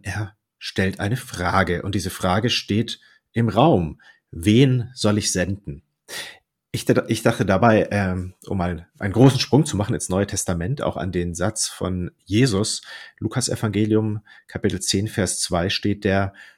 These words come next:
da sagt Jesus: „Die Ernte ist groß, der Arbeiter aber sind wenige. Darum bittet den Herrn der Ernte, dass er Arbeiter aussende in seine Ernte.“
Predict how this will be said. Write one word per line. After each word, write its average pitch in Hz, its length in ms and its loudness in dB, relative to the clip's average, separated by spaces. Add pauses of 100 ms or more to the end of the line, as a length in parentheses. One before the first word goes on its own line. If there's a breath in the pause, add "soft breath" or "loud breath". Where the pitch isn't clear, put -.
(160)
da 82 120 -2
sagt 85 260 -4
Jesus: 87 520 -4
„Die 92 280 -6
Ernte 135 360 0
ist - 360 -6
groß, 104 560 -2
der 98 280 -4
Arbeiter 98 520 -2
aber 92 260 -4
sind 90 280 -6 (120)
wenige. 104 580 2 (480 loud breath)
Darum 104 500 0 (100)
bittet 165 420 6
den 95 140 0
Herrn 120 320 0
der 117 160 2
Ernte, 104 340 -2
dass 95 200 -2
er - 280 -6
Arbeiter 98 540 -2
aussende 95 540 -2
in 95 240 -6
seine 87 360 -4 (120)
Ernte.“ 85 640 -8